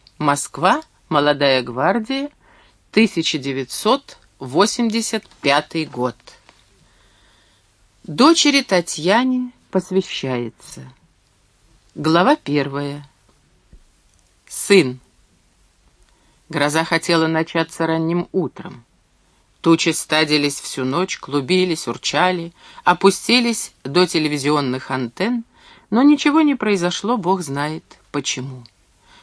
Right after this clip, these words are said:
Тучи неохотно разбрелись по стойлам, небо налилось блёклой голубизной, и в сумрачной аллее городского сада в одиннадцать часов утра, где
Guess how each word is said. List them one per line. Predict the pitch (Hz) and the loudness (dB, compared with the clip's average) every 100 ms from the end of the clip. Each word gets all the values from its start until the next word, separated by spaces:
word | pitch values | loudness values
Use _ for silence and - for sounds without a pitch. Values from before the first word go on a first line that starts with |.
| _ | _
Тучи | - 170 - | 2 4 4
неохотно | 160 151 156 165 156 151 151 | 2 2 2 0 0 0 0
разбрелись | 143 139 151 151 147 | -2 -2 0 0 -2
по | - 143 | -4 -4
стойлам, | - - 160 208 196 190 190 _ - - - | -4 -2 0 0 -2 -6 -8 _ -20 -18 0
небо | 202 285 185 | 4 4 4
налилось | 151 143 151 147 156 - - | 0 2 2 2 0 -2 -12
блёклой | 131 147 160 156 143 143 | -4 2 2 2 -2 0
голубизной, | 143 143 135 139 135 180 240 233 _ - - - | 0 -2 -2 -6 -2 -2 -2 -6 _ -20 -14 -2
и | 226 | 0
в | - | 0
сумрачной | 285 285 214 - 190 185 | 0 2 0 0 2 2
аллее | 185 202 190 | 4 4 4
городского | 160 156 156 - - 160 139 | 2 -2 -2 -4 -2 0 -2
сада | - 214 240 208 202 - | -2 -2 0 -2 -4 -6
в | 143 | -2
одиннадцать | 165 165 208 143 - 147 | 0 0 0 -2 -4 -6
часов | - 139 175 160 | -6 -4 -4 -4
утра, | 147 - 185 175 | -6 -2 0 0
где | 131 143 151 | -2 -4 -4